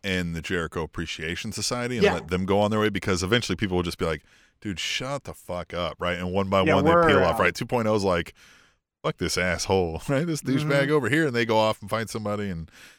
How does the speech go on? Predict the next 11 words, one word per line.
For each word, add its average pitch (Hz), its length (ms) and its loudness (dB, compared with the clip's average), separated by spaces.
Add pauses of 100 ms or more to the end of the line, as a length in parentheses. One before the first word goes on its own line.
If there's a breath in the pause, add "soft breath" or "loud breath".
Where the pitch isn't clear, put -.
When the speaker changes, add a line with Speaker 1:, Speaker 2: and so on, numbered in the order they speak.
(200)
Speaker 1:
et 113 100 -2
cetera, 85 320 2
et 80 80 -4
cetera. 80 340 -4
So 98 220 2
I 160 140 0
wouldn't 185 260 2
hate 123 180 4
it. 131 120 0 (440 loud breath)
And 110 180 0
again, 92 400 -2